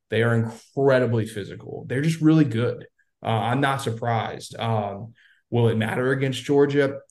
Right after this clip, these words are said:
I don't know. I mean, Georgia's a better version of Michigan. Um, T C U probably got a little lucky in po-, in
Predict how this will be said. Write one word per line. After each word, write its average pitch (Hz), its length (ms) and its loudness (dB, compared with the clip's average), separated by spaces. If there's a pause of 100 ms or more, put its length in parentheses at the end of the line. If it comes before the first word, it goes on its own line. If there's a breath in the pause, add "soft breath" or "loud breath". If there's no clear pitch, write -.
(120)
I 110 160 -4
don't 98 200 -8
know. 104 280 -4
I - 120 -6
mean, 107 360 -4
Georgia's 117 380 0
a 110 60 -6
better 110 340 -2
version 110 400 -4
of 107 60 -8
Michigan. 113 800 -2
Um, 98 680 -12 (340)
T 110 160 -4
C 107 200 -6
U 107 260 -6 (300)
probably 104 400 -2
got 110 260 -4
a 101 80 -6
little 117 400 -4
lucky 123 320 0
in 120 220 -4
po-, - 260 -8
in 113 340 -2